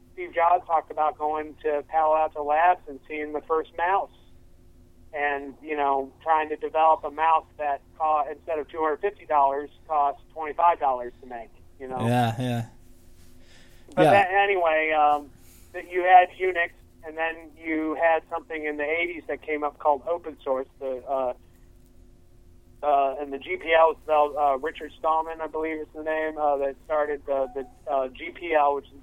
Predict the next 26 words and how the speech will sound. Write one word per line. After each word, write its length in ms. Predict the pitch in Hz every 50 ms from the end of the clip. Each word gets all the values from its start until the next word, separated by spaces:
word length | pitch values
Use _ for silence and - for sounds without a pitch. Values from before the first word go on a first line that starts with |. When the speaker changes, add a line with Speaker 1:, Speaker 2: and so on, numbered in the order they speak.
| - -
Speaker 1:
General 260 | 156 156 156 156 147
Public 320 | - 160 151 156 147 -
License. 480 | 151 143 139 135 127 - 127 127 135 139 - - - - - - - -
Speaker 2:
Uh-huh. 280 | 143 135 117 123 120 120 120 - - - -
Speaker 1:
And, 480 | 151 151 151 151 147 151 147 143 143 143
uh, 360 | 147 143 143 143 139 139 135 - - - - - - - - - - - - - -
w-, 260 | - 147 151 156 147 -
uh, 280 | - 156 151 143 143 139
then 240 | 147 160 160 160 160
a 80 | 143 139
guy 240 | 135 165 156 156 151
called 260 | - - 156 147 139
Linus 400 | 147 151 156 160 165 165 156 - - -
Torvalds 720 | 165 170 175 180 165 147 143 139 135 139 139 135 - 143
in 100 | 139 135
the 100 | 135 123
early 340 | 147 156 151 156 151 147
nineties, 440 | 147 151 156 160 165 165 156 143 131 -
I 20 | 147
believe 300 | 143 147 151 160 156 156
it 80 | 147
was 100 | 131 127 - 151
nineteen 340 | 147 143 143 - - 143
ninety-one, 680 | 139 143 139 139 135 135 131 135 143 147 147 143 139 135 - - - - - - 143
developed 440 | 143 143 151 156 151 147 143 - 151
a, 200 | 135 131 139